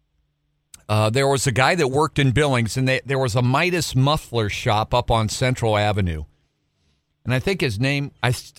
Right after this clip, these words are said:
I still remember his name. I think it was Jerry Williamson. He ran that Midas muffler shop. And you could take your vehicle up there, and they would just cut your catalytic converter right off and, uh, put a piece of pipe in and put, like, a glass pack on or something if you wanted some deeper, throatier sound.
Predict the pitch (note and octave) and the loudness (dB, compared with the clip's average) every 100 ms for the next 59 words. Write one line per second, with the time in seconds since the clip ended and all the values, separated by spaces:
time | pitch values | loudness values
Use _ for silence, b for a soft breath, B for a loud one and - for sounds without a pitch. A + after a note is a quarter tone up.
0 | - B2+ - G3+ A3 G3+ G3 F#3+ E3 G3 | -2 0 0 2 2 0 -2 -4 -2 -2
1 | A#2+ A2+ D#3+ C#3 A#2+ G2+ C3 D3 D#3 C3 | 0 0 0 -2 -2 -2 0 0 0 0
2 | C3 C3+ G2+ - F2+ E2 C3 B2 B2+ B2 | 0 0 -2 -4 -4 -2 0 2 0 2
3 | A#2+ A#2 A#2+ B2 A2+ A#2+ C#3+ - G#2+ - | 0 0 -2 -2 -4 -2 -4 -4 -6 -2
4 | G#2 A2+ b b b _ - G3+ F#4 F#4 | -2 -4 b b b _ -2 0 0 -2
5 | - F#3 D#3 D3 C3 C4 A#3 D3 B2 A#2+ | -2 -2 0 -2 -2 -2 -2 0 2 0
6 | - C3+ E3+ B B G3+ D4 B3+ E3+ G#3+ | 0 0 -2 B B 0 0 -2 -2 -2
7 | - B3+ D4 F3 D#3+ G3 F3 E3+ F3 E3+ | 0 0 0 -2 0 2 2 2 -2 -2
8 | - E3 C#3 G#3+ F#3 C#3 D3 D#3 G3 E3 | 0 0 2 2 2 4 4 4 2 2
9 | D#3 - b b b - C#3+ C#3+ C#3 C#3 | 0 -6 b b b 0 2 4 2 2
10 | - F3 E3 F#3 F3 D#3+ - F#3+ A#3 D#3+ | 4 2 4 2 2 2 4 2 2 2
11 | C3+ D#3+ - D3+ D3 D3 D#3+ - C#3+ D3 | 4 2 0 0 2 4 4 4 0 0
12 | A#2+ A2 A#2+ C#3+ - D3+ C#3+ - C3+ C#3 | 0 2 2 2 2 4 2 2 4 4
13 | C#3+ C#3 - C#3 C#3 C#3+ C3 C3 A#2 B2 | 2 -2 0 -2 0 -2 -2 -2 0 0
14 | C3 A#2+ - B2+ B2 B2+ B2+ B2 B2 - | 0 -2 -2 0 0 -2 -2 0 0 2
15 | B2 B2 B2 B2 A2+ B2 A#2 C3+ | 2 2 2 -2 -2 0 0 -2